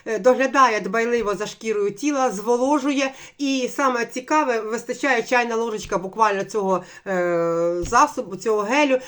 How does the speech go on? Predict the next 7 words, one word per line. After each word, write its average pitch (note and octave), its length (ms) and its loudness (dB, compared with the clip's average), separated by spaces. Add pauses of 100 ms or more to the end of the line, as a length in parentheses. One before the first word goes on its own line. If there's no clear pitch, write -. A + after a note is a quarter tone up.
(120)
тому B3 240 0
що B3 180 -4
він A#3+ 180 -2
дуже A3 280 -2
класно A3 560 0
розпінюється. B3+ 680 2 (240)
Ви B3 320 2